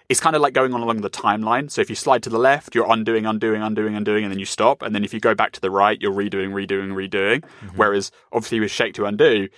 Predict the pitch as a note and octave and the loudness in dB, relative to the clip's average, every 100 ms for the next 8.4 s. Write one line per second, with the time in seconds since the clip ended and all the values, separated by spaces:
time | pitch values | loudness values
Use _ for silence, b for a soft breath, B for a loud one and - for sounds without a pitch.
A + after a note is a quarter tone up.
0 | b - A#2 A2+ A2 G2+ G#2 G2+ - A2 | b -4 -2 0 0 0 0 -2 -2 -6
1 | G#2 F#3 C3 A2+ b b b b A#2+ G#2+ | 0 0 0 -4 b b b b -2 2
2 | G#2+ A2 - A#2+ G2 C3+ G#2+ G2 G#2+ - | 2 0 0 -2 0 0 0 0 -4 -2
3 | G#2 G2+ G2 - A#2 G2+ G2 F#2+ G2 F#2+ | 0 2 2 2 -2 -4 -6 -2 -4 -2
4 | G#2 - F#2+ G#2 A2 B2+ F#2+ F#2+ - - | -2 -2 -2 2 2 2 0 -2 -8 -4
5 | G#2+ G2 G2 F#2+ G#2+ G#2 - F#2+ F#2+ G2+ | 0 4 4 4 4 2 0 -4 -4 -8
6 | F#2 F2+ F2+ E2+ _ _ _ _ - G#2 | -4 0 2 0 _ _ _ _ -2 0
7 | - G2+ - G#2+ - - - F2 F2 F2 | 0 -2 0 0 0 -6 -2 2 4 2
8 | F2+ E2 E2 | -2 -2 -4